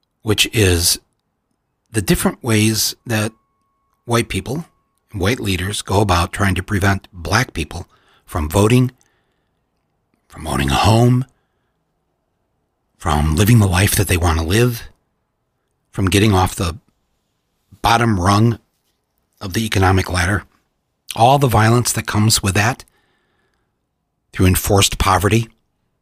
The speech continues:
segregation, voter suppression, and now all these new laws that they're trying to pass,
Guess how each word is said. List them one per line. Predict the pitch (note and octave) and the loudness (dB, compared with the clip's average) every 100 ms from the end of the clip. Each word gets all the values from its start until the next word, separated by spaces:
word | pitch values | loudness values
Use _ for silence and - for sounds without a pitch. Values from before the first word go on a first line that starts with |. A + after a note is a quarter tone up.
| _ | _
segregation, | - - F#2 F#2+ E2 F2 - A2+ G#2+ - _ _ _ _ _ _ _ _ _ _ _ _ _ _ _ _ | -2 -2 0 -2 0 2 4 4 2 -2 _ _ _ _ _ _ _ _ _ _ _ _ _ _ _ _
voter | F2+ F#2 F#2 F2+ | -2 2 2 2
suppression, | - F#2 F2 F2 - G#2+ A2 - _ _ _ _ _ _ _ _ _ _ _ - - - | 0 0 0 2 2 0 -2 -8 _ _ _ _ _ _ _ _ _ _ _ -20 -20 0
and | G2+ | 2
now | F#2 F2+ G2+ - - | 4 4 0 -2 -2
all | F#2 B2 | 0 2
these | A2 F#2 | 2 2
new | G#2+ G#2 | 2 2
laws | A2+ F2 G2 C#3+ D3 - | 0 -2 -4 -4 -4 -4
that | A#2 G#2+ | -6 -6
they're | G#2 | -4
trying | - G#2 | 2 2
to | G#2 | 2
pass, | - G2+ C3 - | 2 2 2 -2